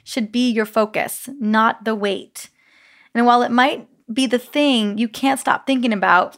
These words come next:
when you try to get into those jeans or you're looking in the mirror, addressing the root cause should always be the focus because the weight is usually a symptom of what else is going on.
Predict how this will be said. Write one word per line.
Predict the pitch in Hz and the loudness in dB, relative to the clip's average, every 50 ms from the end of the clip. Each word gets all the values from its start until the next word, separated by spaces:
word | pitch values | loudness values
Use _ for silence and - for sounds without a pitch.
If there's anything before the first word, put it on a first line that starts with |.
| _ - | _ -4
when | 208 214 226 | -2 0 0
you | 233 | 0
try | 220 - 233 240 262 | -2 0 0 2 2
to | 285 | 2
get | 247 214 254 247 | 2 0 0 0
into | 247 240 240 | 0 2 2
those | 240 240 240 220 | 2 2 2 0
jeans | 214 - 233 233 233 233 233 233 226 226 226 - - - - - _ _ | -2 -4 -4 -2 0 0 0 0 0 -2 -4 -8 -16 -20 -20 -20 _ _
or | 214 | -4
you're | 208 202 208 | -2 0 -2
looking | 208 214 254 254 - 262 | 0 0 -2 -2 0 0
in | 254 240 | 0 2
the | 233 | 2
mirror, | 220 214 208 202 190 185 185 180 190 190 - _ _ _ _ _ _ _ _ | 2 0 0 0 2 2 2 0 -2 -4 -10 _ _ _ _ _ _ _ _
addressing | 208 214 226 233 247 240 285 269 | 0 2 4 2 2 2 0 0
the | 262 | 0
root | 226 220 208 208 214 | 0 0 -2 -2 -2
cause | - 220 208 202 196 190 185 - - - | 0 2 4 4 4 2 0 -4 -12 -10
should | - - 214 - - | -8 -8 -8 -4 -2
always | - 233 247 254 269 262 262 214 | 0 0 0 0 0 -2 -2 -4
be | - 226 214 | -4 -4 -4
the | 208 196 | -4 -4
focus | - - 185 180 175 - 185 - 202 - - - - - _ _ _ _ _ _ | -4 -2 -2 -2 -2 -4 -6 -6 -6 -10 -14 -16 -18 -20 _ _ _ _ _ _
because | - 220 220 - 220 202 196 196 190 - | -8 -8 -4 0 2 2 2 2 0 -2
the | - 202 | -4 -4
weight | 208 196 208 208 240 277 - - 233 - _ _ _ - | -2 -2 -2 -2 -2 -4 -6 -12 -18 -18 _ _ _ -2
is | 226 208 190 | -2 -2 -2
usually | 196 196 226 254 269 247 214 208 185 180 175 170 170 180 - _ _ _ - | -4 -2 -2 0 0 -2 -2 -2 -2 -2 -4 -4 -6 -8 -12 _ _ _ -2
a | 202 202 | -2 -2
symptom | - - 214 214 208 208 202 185 180 180 - | -2 -4 -4 -4 -2 -2 -2 -2 -2 -2 -2
of | 180 175 185 | -4 -4 0
what | 190 185 175 | 0 2 2
else | 180 175 175 - | 2 2 0 -2
is | 185 175 | -8 -10
going | - - 170 170 170 165 | -8 -6 -6 -4 -4 -2
on. | 160 156 156 175 165 - 220 202 | -2 -2 -2 -4 -4 -8 -10 -12